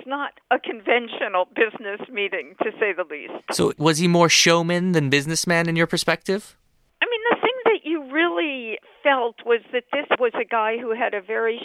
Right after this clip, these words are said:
Speaker 1: short attention span, and to keep him engaged,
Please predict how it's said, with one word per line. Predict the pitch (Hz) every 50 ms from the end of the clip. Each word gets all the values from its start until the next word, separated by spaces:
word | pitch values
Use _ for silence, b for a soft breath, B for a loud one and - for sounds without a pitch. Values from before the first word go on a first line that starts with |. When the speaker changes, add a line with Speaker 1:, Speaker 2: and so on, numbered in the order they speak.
| - -
Speaker 1:
short | 226 214 214 208 -
attention | 196 - - - 185 180 180 190 - - 254 277 - -
span, | - - 302 320 165 175 - 349 311 359 415 _ _
and | 254 247 247 -
to | - 339 - - -
keep | 294 285 -
him | 311 269 262 262
engaged, | 247 214 214 - 233 214 214 214 233 262 302 339 349 - - - - - -